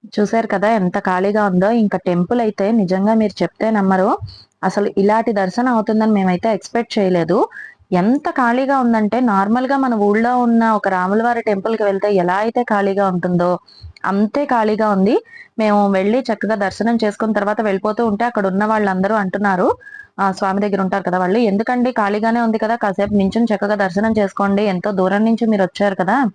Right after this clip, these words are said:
ఆ, చక్కగా దర్శనం చేసుకోండి, రష్గా ఉన్నప్పుడు ఎలాగో మీరు నించుని ఇంతసేపు దర్శనం చేసుకోలేరు కదా" అని మాట్లాడారు. ఇంచుమించుగా ఒక,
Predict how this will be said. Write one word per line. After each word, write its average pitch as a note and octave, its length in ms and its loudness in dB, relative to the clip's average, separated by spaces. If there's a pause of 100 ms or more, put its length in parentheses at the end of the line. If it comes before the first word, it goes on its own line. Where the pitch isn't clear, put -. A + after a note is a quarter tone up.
(540)
ఆ, G3 60 0 (120)
చక్కగా G#3 460 -2
దర్శనం G#3 400 -2
చేసుకోండి, G#3 580 0
రష్గా G3+ 360 0
ఉన్నప్పుడు G#3+ 320 -2
ఎలాగో G3 380 0
మీరు G#3 260 2 (160)
నించుని F#3 380 0
ఇంతసేపు F#3+ 360 -2
దర్శనం G3 360 -2
చేసుకోలేరు F#3 520 0
కదా" E3+ 200 -2
అని G3+ 120 -2
మాట్లాడారు. F3 540 0 (480)
ఇంచుమించుగా A#3+ 560 0
ఒక, B3 200 0